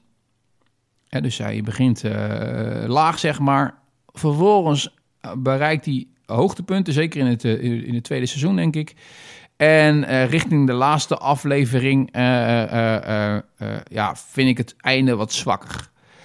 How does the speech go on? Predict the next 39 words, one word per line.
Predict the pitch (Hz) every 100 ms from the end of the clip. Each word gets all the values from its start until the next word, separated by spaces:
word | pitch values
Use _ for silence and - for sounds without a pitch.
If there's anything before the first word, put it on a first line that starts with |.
| - _
Hè? | - 156
En, | - 117 110 110 107 110 110 110 110 110 80
eh, | 110
daar | 120
ben | 143
ik | 147
niet | 165 160
alleen | 135 170
in, | 175
want | 156
als | 123
je | 120
gaat | 127
kijken | - 139 127 123
in |
de | 120
reviews, | 160 - 165
dan | 156
krijgt | 135 143 123
hij | 135
echt | 127
voor | 123
de |
laatste | 127 120 117
twee | 131 110
afleveringen | 120 123 117 120 117 113
slechte | 113 113 104
cijfers. | 110 113 117 113
Nou, | 101
dan | 107
weet | 120
je | 117
gewoon, | 101 113 113
de | 113
serie | 131 120
is | 110
niet | 120
goed | - 120
beëindigd. | 107 - 78 73 - -